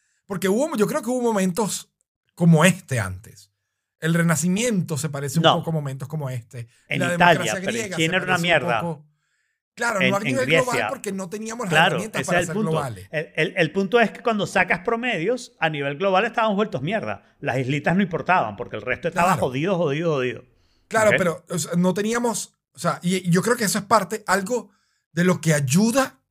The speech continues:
Speaker 1: a mantener la estabilidad del mundo que tenemos,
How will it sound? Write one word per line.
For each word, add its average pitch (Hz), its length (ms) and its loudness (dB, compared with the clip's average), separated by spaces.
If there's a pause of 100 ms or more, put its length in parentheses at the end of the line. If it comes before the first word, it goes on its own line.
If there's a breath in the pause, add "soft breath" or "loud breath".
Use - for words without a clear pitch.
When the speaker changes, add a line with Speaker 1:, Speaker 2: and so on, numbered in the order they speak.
(640)
Speaker 1:
a 165 80 0
mantener 170 400 2
la 196 80 0
estabilidad 160 600 -2
del 185 100 2
mundo 185 240 0
que 185 80 -6
tenemos, 147 480 -6